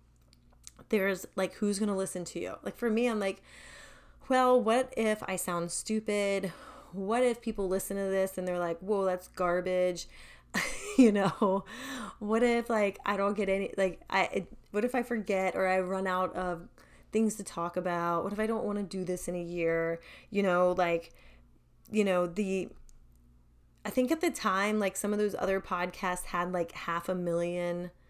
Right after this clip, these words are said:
downloads, and I was, like, at less than a thousand. And I think I, it was, like, I would get,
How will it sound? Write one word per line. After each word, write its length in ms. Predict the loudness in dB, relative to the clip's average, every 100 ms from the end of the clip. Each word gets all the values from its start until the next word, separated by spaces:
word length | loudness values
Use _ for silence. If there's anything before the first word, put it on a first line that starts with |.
| -20 -20 -6
downloads, 800 | -2 0 0 0 0 -2 -6 -10 -16 -20 -14 -6
and 120 | -6 -4
I 160 | -4
was, 220 | -2 -2 -2
like, 280 | -2 -4 -16 -10
at 180 | -8 -4
less 220 | -4 -4
than 200 | -6 -6
a 80 | -4
thousand. 720 | -6 -6 -6 -8 -12 -14 -18 _ -20 -8
And 120 | -2 -2
I 40 |
think 300 | 0 -2 0
I, 220 | -2 0
it 80 | 0
was, 160 | 0 0
like, 220 | -2 -4 -16 -6
I 80 | -2
would 160 | -2
get, 280 | 0 -2